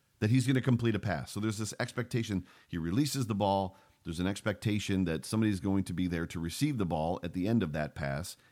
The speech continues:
And then sure enough, it happens. Catch is made, and then whatever, there's a completion.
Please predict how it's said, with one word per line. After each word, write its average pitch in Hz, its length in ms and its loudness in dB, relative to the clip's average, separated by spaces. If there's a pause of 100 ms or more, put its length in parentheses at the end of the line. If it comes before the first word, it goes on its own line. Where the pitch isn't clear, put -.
And 98 140 2
then 90 80 2
sure 98 160 -4
enough, 90 180 0
it 87 60 -4
happens. 73 480 -4 (420)
Catch 92 220 -2
is 71 140 -6
made, 69 260 -4
and 73 140 -2
then 71 180 -2 (140)
whatever, 85 260 -2
there's 71 140 -6
a 71 40 -12
completion. 78 460 -6